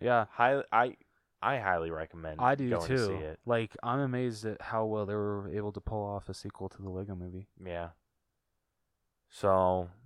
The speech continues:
Speaker 2: yeah. So that concludes, uh, this breakdown.
Speaker 1: Yeah.
Speaker 2: So next week, um, is the seventh.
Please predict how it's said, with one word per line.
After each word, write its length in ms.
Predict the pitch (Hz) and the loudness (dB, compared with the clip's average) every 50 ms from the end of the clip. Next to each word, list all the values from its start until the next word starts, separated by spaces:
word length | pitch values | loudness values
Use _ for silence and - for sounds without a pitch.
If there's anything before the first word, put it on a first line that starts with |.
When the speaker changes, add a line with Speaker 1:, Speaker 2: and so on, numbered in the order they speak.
| _ _ - | _ _ -10
Speaker 2:
yeah. 240 | - 101 - - 85 - _ _ _ _ _ _ _ _ _ _ _ _ _ _ _ _ _ _ _ _ | -8 -6 -6 -6 -8 -10 _ _ _ _ _ _ _ _ _ _ _ _ _ _ _ _ _ _ _ _
So 180 | _ - - 98 | _ -4 -2 0
that 180 | 104 120 123 | 2 0 0
concludes, 920 | - 120 101 - - - 117 113 110 110 107 104 101 101 98 92 - - _ _ _ _ _ _ _ _ _ _ _ _ _ _ _ _ - | -2 -12 -16 -14 -8 -4 -2 -2 -2 -2 -2 -4 -6 -6 -8 -12 -18 -20 _ _ _ _ _ _ _ _ _ _ _ _ _ _ _ _ -4
uh, 240 | - 95 92 92 90 | 0 2 4 4 2
this 240 | 87 95 117 - - | 2 -2 -6 -6 -6
breakdown. 640 | - - 82 80 78 - - 85 78 78 80 92 113 - - - 69 | -6 -4 -4 -4 -4 -8 -10 -10 -8 -8 -8 -10 -12 -16 -20 -20 -18
Speaker 1:
Yeah. 260 | 71 71 85 85 62 - - - _ _ _ _ _ _ _ _ _ _ _ _ _ | -14 -14 -14 -14 -14 -18 -20 -20 _ _ _ _ _ _ _ _ _ _ _ _ _
Speaker 2:
So 420 | _ - - - - 104 101 95 95 | _ -18 -16 -4 2 4 4 4 4
next 760 | 95 95 95 98 101 107 113 123 147 160 - - - - - | 2 -2 -6 -6 -4 -2 0 0 0 0 -4 -10 -12 -10 -6
week, 440 | 85 85 87 85 80 78 87 98 - _ _ - - - - - - - - - - _ _ _ _ _ _ _ _ _ _ _ _ _ _ _ _ | -4 -2 -2 -2 -2 -4 -6 -8 -10 _ _ -20 -20 -20 -20 -20 -20 -20 -20 -20 -20 _ _ _ _ _ _ _ _ _ _ _ _ _ _ _ _
um, 840 | - - 92 90 87 85 85 85 85 85 82 80 80 78 87 98 101 - _ _ _ _ _ _ _ _ _ _ _ _ _ _ _ _ _ _ _ _ _ _ _ _ _ _ _ _ _ _ _ | -8 -4 -2 0 0 0 0 0 0 0 -2 -2 -4 -8 -12 -14 -16 -18 _ _ _ _ _ _ _ _ _ _ _ _ _ _ _ _ _ _ _ _ _ _ _ _ _ _ _ _ _ _ _
is 460 | - 92 90 90 90 90 87 90 92 | -4 -2 -2 -2 -2 -4 -6 -10 -8
the 840 | 92 92 90 87 87 87 85 87 87 85 82 80 80 78 78 78 78 | -6 -6 -4 -4 -4 -6 -6 -6 -6 -8 -8 -10 -10 -12 -14 -16 -16
seventh. 760 | - - - - - 87 87 85 - - 76 80 92 110 - | -16 -16 -16 -14 -10 -8 -8 -8 -8 -10 -14 -12 -14 -16 -18